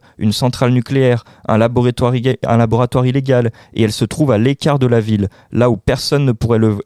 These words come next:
les voir. L'île poubelle montre donc la faille de l'homme à maintenir ces structures face à la nature et à les faire coexister avec ces, avec les éléments naturels, puisque ces structures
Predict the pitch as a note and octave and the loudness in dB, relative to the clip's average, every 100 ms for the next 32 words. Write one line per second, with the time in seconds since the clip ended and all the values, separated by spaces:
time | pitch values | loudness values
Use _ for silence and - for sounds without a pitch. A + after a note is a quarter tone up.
0 | - A2 A2 G#2 G2 F2+ - _ _ _ | -2 0 0 0 0 -2 -8 _ _ _
1 | _ _ _ _ B2 B2+ C#3+ A2 A#2 E3 | _ _ _ _ 0 2 2 0 2 2
2 | A#2+ G#2 A2+ B2+ E3 F#2+ F2+ C3 A#2+ G2+ | 2 0 0 -2 -2 -4 -2 -2 -2 0
3 | G2 A#2+ C3+ - - - G2+ G#2 B2+ D3 | 2 2 0 -6 -16 -4 0 2 0 -2
4 | C3+ - F#2+ - G#2 - C#3+ - A#2 - | -4 -4 -8 -8 -6 -4 -4 -4 -2 0
5 | A2+ A#2 - A#2+ G#2+ - - - G2 G2 | 0 0 -2 -4 -4 -10 -10 -2 0 0
6 | C#3+ C3+ - C#3 G#2 G2+ - B2 - _ | -2 -4 -2 -2 -2 -6 -2 -4 -4 _
7 | - G2+ G2+ - G2+ G2 G2 G#2 G2+ F#2+ | -4 -2 -2 -2 -2 0 -2 -2 -2 -2
8 | G#2 C3 A#2+ G2 - G#2+ E3 - - G2 | 0 0 0 0 -2 -2 -2 -4 -4 -6
9 | - F3+ - - - F3 E3+ | -2 -4 -4 -8 -4 -2 -2